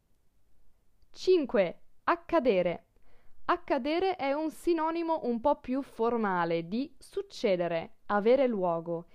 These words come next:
e si usa quando si parla di azioni o di eventi. Ad esempio, "È accaduta una disgrazia."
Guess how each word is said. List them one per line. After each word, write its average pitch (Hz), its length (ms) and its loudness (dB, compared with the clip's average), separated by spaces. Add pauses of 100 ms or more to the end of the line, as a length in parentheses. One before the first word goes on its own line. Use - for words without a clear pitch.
(160)
e 330 160 -2
si 339 160 -2
usa 359 280 0
quando 269 320 -2
si 294 200 -10
parla 240 380 -2
di 214 180 -2
azioni 226 680 -4
o 208 140 -2
di 202 140 -4
eventi. 190 600 -8 (720)
Ad 220 140 2
esempio, 196 680 -2 (560)
"È 277 100 -2
accaduta 359 840 0
una 320 300 0
disgrazia." 233 1200 -4